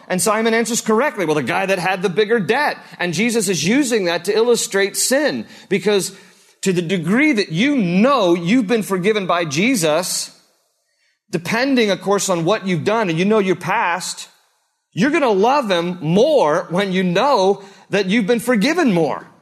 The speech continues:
And this woman is gonna love Jesus because she knows her life and she knows her past,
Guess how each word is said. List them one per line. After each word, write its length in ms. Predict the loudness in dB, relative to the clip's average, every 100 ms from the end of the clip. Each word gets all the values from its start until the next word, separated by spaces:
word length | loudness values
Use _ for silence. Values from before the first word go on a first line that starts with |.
| _ _ _ _ _
And 160 | -4 0
this 280 | 2 0
woman 480 | 0 2 2 0 0
is 160 | -2 -2
gonna 220 | 0 2
love 360 | 2 2 0 0
Jesus 460 | 2 2 2 0
because 360 | -2 -4 -2 0
she 300 | 0 0 2
knows 260 | 2 2
her 140 | 0 0
life 320 | 2 0 -2
and 100 | -6
she 140 | -4
knows 260 | 0 0 0
her 100 | -2
past, 440 | -2 -2 -2 -4